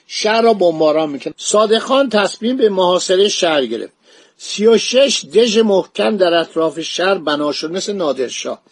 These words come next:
تقلیدی درست از کاری که نادر هنگام محاصره بغداد انجام داده و عرصه را بر محصورین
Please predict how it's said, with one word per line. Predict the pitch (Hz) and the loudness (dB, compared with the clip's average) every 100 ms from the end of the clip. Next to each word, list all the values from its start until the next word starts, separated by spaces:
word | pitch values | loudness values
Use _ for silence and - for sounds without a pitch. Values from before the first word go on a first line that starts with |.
| _ | _
تقلیدی | - 196 190 240 233 208 | -2 0 2 2 2 2
درست | 170 196 226 | 4 4 4
از | 185 170 | 0 -2
کاری | - 196 214 | 0 0 2
که | 202 | 0
نادر | 170 165 156 180 214 | 0 0 0 0 0
هنگام | 180 151 170 175 | -2 0 -2 -2
محاصره | 151 147 147 - 170 | -2 -2 -2 -2 -4
بغداد | 131 147 147 190 175 214 247 220 _ _ _ - | -2 -6 -8 -2 2 4 2 0 _ _ _ -6
انجام | 175 165 151 - 202 233 233 | -2 -2 -4 0 2 4 2
داده | 175 160 156 208 | 2 2 4 2
و | |
عرصه | 202 - 170 156 - 220 | 2 -2 -6 -6 -2 2
را | 226 | 4
بر | 202 175 | 4 2
محصورین | 156 160 160 - - 170 175 202 226 | 0 -4 -6 -8 -6 0 0 2 -2